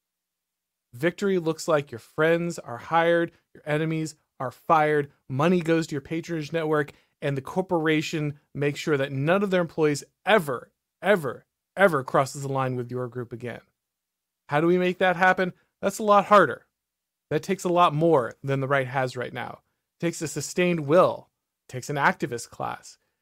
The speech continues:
It takes the willingness to get out there with lawsuits and all kinds of other things that the right is just simply not equipped to do at the moment. So maybe you don't have the infrastructure to take it to that level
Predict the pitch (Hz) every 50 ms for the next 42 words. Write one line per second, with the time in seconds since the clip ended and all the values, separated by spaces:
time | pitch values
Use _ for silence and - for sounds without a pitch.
0 | _ _ 131 139 170 151 - 170 151 147 147 139 143 160 196 220 208 175 160 160
1 | 156 151 - - _ _ _ _ _ - - 170 143 127 147 165 170 - 143 147
2 | 165 185 - _ 160 147 139 127 120 113 - _ _ _ _ - 139 139 135 135
3 | 139 156 180 185 - - - 123 123 - - 143 143 - 151 156 175 208 208 196
4 | - 202 208 202 175 196 180 185 196 180 - 196 185 165 156 156 160 170 170 156
5 | 156 143 143 147 - - - 175 156 165 143 131 135 143 151 151 147 - - 151
6 | 147 _ - 135 127 156 156 151 147 - 131 135 139 147 160 151 131 113 - -
7 | _ _ _ _ _ _ _ _ _ _ _ _ _ _ _ _ _ _ _ _
8 | _ _ _ - - 170 170 190 214 208 208 208 220 208 214 208 180 - 180 190
9 | 190 175 180 185 185 - 170 - - 185 170 - - 180 170 - - 147 - -
10 | 190 190 202 - - - _ _ _ 165 147 151 - 160 139 143 135 135 127 131
11 | 127 120 - 123 - _